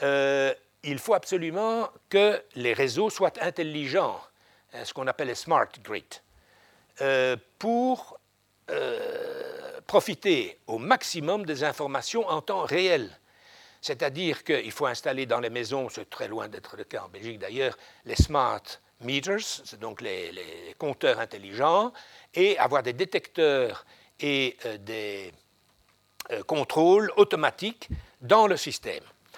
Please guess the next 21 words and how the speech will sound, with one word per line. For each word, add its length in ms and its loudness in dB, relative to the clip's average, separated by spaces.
D'ailleurs, 460 6
euh, 340 2
mais 60 -10
ça 160 0
fera 160 -4
l'objet 280 -2
d'un 180 -8
autre 220 -8
cours. 380 -4
Euh, 440 4
les 140 -6
blockchains, 580 -2
hein, 440 -6
vous 160 -8
avez 120 -2
entendu 300 -6
parler 260 -6
des 120 -12
bitcoins, 640 2
et 560 -8
je, 100 -16